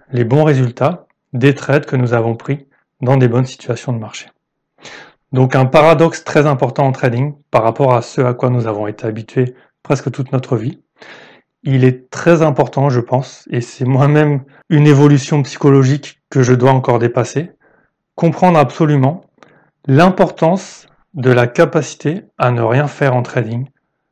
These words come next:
à ne pas agir, à ne pas travailler, à faire autre chose pour gagner plus d'argent. Trader moins pour gagner plus, si on peut dire. Donc là, comme solution, on a les solutions des deux précédents paradoxes,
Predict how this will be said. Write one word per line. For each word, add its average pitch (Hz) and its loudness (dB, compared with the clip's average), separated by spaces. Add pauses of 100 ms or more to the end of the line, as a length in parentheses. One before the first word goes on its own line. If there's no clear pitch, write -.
(400)
à 127 0
ne 123 0
pas 156 4
agir, 131 -2 (340)
à 127 -4
ne 117 -4
pas 147 -2
travailler, 131 0
à 127 -4
faire 139 0
autre 165 -2
chose 143 -2 (580)
pour 160 0
gagner 127 2
plus 135 -2
d'argent. 110 -4 (340)
Trader 139 2
moins 131 0
pour 131 2
gagner 127 2
plus, - -14 (160)
si - -14
on 107 -10
peut 113 -12
dire. 104 -16 (560)
Donc 143 4
là, 175 4
comme 170 0
solution, 151 0 (180)
on 120 -4
a 131 0 (760)
les 143 0
solutions 139 0
des 127 2
deux 127 0
précédents 127 -6
paradoxes, 110 -2